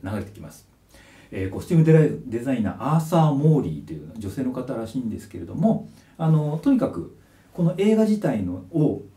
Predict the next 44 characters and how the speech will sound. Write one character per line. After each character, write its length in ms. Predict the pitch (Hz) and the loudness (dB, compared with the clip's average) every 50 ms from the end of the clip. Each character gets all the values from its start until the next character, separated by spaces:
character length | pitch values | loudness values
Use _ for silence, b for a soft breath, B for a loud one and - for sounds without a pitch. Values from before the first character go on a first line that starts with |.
| b b b _ | b b b _
フ 60 | - | -14
ァ 80 | 247 240 | -12 -10
ッ 20 | |
シ 200 | - - - - | -10 -8 -4 -2
ョ 40 | 208 | 0
ナ 120 | 160 139 117 | 0 0 0
ブ 120 | 104 104 | -2 -4
ル 60 | 98 | -6
な 100 | 95 87 | -6 -6
部 120 | 85 120 113 | -6 -6 -8
分 200 | 101 87 80 80 | -6 -8 -10 -8
と、 320 | - - 156 - - B B B B 139 | -6 -4 -4 -4 -6 B B B B -2
い 80 | 143 | 0
わ 140 | 170 190 202 | 0 2 2
ゆ 60 | 180 | 0
る 200 | - - - - - - _ | -2 -2 -6 -10 -16 -20 _
暗 360 | - - 151 151 147 143 147 | -12 -10 -8 -8 -8 -8 -4
い 80 | 151 151 | -4 -2
ニ 120 | 139 143 | -2 0
ュ 80 | 147 147 | 0 0
ー 20 | |
ヨ 140 | 151 151 - | -2 -2 -2
ー 40 | - | -4
ク 60 | - | -6
の、 220 | 90 80 82 - - - _ _ _ _ | -8 -8 -10 -12 -16 -20 _ _ _ _
あ 120 | 90 90 | -16 -14
の、 500 | 87 85 82 82 85 85 85 85 92 - - | -14 -14 -14 -16 -16 -18 -18 -18 -20 -20 -20
タ 100 | - - | -20 -18
ク 60 | - | -12
シ 80 | - 107 | -10 -10
ー 20 | |
ド 80 | 101 98 | -8 -8
ラ 60 | 101 | -8
イ 20 | 95 | -10
バ 60 | - | -12
ー 40 | - | -14
の 60 | 87 | -16
こ 100 | - - | -16 -16
う 20 | - | -14
影 260 | - - 160 147 135 | -8 -6 -4 -2 -2
な 80 | 110 95 | -2 -4
部 140 | 87 85 78 | -4 -6 -8
分 120 | 85 | -8
っ 20 | 90 | -8